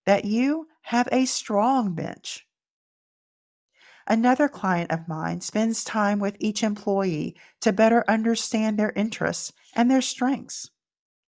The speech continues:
Then she uses opportunities to position her team to be recognized as knowledgeable experts. She spends time to coach in preparation for a big presentation to ensure her team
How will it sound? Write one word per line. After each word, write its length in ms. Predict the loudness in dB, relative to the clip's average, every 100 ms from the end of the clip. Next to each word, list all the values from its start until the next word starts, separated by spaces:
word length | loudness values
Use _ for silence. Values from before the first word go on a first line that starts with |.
| _ _ _ _ _ _ _ _ _ _ _ 2
Then 420 | 4 4 0 -6
she 200 | -2 0
uses 400 | 2 2 2 0 0
opportunities 720 | 2 0 0 0 2 0 0
to 120 | -2
position 540 | 0 0 2 0 -2 -2
her 180 | -2
team 440 | -4 -6 -6 -6 -10 -14 _ -2
to 100 | 0
be 140 | 2
recognized 840 | 2 2 2 -2 0 0 0 0 2
as 260 | 0 2
knowledgeable 500 | 0 2 0 0 0 0
experts. 680 | -2 -4 -8 -8 -8 -12 -12 _ _ _ _ _ _ _ _ _ _ -10
She 160 | -2 -2
spends 420 | 2 0 0 -2
time 320 | 0 2 0
to 120 | -2
coach 560 | -8 -2 -2 0 -4 -8 _ _ _
in 140 | -2 -2
preparation 680 | 2 0 2 0 0 -2 -4
for 220 | 0 0
a 80 | 0
big 320 | 0 -2 -2
presentation 920 | -4 -2 -2 -4 -2 -2 -4 -8 -10 _ _ _ -4
to 160 | 0
ensure 540 | 0 -2 0 0 0 -4
her 180 | 0 0
team 400 | 0 0 0